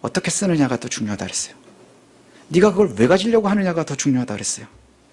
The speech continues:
하나님께서는 공의를 위해서 사용하라, 이렇게 얘기하시거든요. 네가 권력을 가지면 그걸로 하나님의 공의를 이루어야 되는 거예요. 네가 재물을 가지면 그것으로 하나님의 사랑을 전파할 수 있어야 되는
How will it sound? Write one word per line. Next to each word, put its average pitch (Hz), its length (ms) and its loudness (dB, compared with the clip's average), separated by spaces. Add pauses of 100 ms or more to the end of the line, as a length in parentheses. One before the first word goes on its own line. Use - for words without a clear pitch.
(2250)
하나님께서는 147 720 4 (400)
공의를 190 440 4
위해서 151 180 2
사용하라, 131 440 -2
이렇게 104 280 -8
얘기하시거든요. - 580 -14 (1080)
네가 117 180 2
권력을 131 320 6
가지면 151 460 2 (200)
그걸로 147 300 0
하나님의 147 320 0
공의를 127 400 2
이루어야 101 240 -4
되는 98 240 -12
거예요. - 160 -20 (760)
네가 151 140 4
재물을 143 380 2
가지면 147 420 0 (400)
그것으로 160 340 -2
하나님의 185 360 -2
사랑을 196 320 -2
전파할 127 360 -2
수 131 120 -6
있어야 117 220 -4
되는 107 140 -14